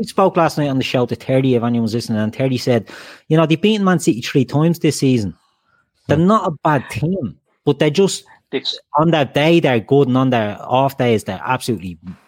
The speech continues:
Speaker 1: malodging, they're muck. And they
Speaker 3: Yeah,
Speaker 1: need that
Speaker 3: they can't
Speaker 1: consistency in them.
Speaker 3: Yeah, they've kind of got that tactic that we used to have under, um, Houllier, which is sit deep, hit 'em on the
Speaker 1: Yeah.
Speaker 3: break, which against the big sides, the big six works because the
Speaker 1: Yeah.
Speaker 3: big six, like the
Speaker 1: They're
Speaker 3: Liverpool,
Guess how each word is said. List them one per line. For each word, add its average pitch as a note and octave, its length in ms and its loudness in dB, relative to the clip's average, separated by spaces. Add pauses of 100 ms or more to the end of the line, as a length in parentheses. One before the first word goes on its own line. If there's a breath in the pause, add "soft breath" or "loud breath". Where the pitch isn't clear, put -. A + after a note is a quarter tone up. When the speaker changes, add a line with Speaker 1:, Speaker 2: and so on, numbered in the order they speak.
(140)
Speaker 1:
malodging, G2+ 800 2
they're F#2 120 0
muck. C3 420 0 (960 loud breath)
And C3 120 2
they D3+ 60 2
Speaker 3:
Yeah, D3+ 60 4
Speaker 1:
need E3+ 360 2
that C#3+ 120 0
Speaker 3:
they D#3 60 0
can't A#2 120 0
Speaker 1:
consistency D3 640 -2
in F#2 100 -4
them. D2+ 200 -16 (960)
Speaker 3:
Yeah, B2 200 -4
they've E3+ 120 -8
kind F3+ 180 0
of G3+ 60 -2
got - 100 -2
that - 120 -4
tactic - 360 -2
that A2+ 160 -2
we A#2 80 -6
used A#2 140 -8
to A2 60 -6
have A2 140 -4
under, G2+ 300 -6
um, G2+ 440 -6
Houllier, C#3+ 300 0 (840)
which A#2+ 220 -2
is A2+ 200 -2 (260)
sit - 280 -4
deep, B2+ 240 -4 (160)
hit - 140 -2
'em C#3 100 -4
on C3 80 0
the - 60 0
Speaker 1:
Yeah. G#2+ 80 0
Speaker 3:
break, G#2 360 -4 (500)
which - 200 0
against F3+ 300 -4
the A#2+ 60 -6
big D3+ 220 -2
sides, G#2 640 -4
the A2+ 60 -12
big B2 180 -4
six - 280 -4
works C3 340 -2
because - 240 -8
the F#2 80 -4
Speaker 1:
Yeah. G#2 80 0
Speaker 3:
big C3 120 -4
six, - 340 -6
like C3+ 140 -2
the A#2 100 -6
Speaker 1:
They're A#2+ 160 0
Speaker 3:
Liverpool, G#2 280 2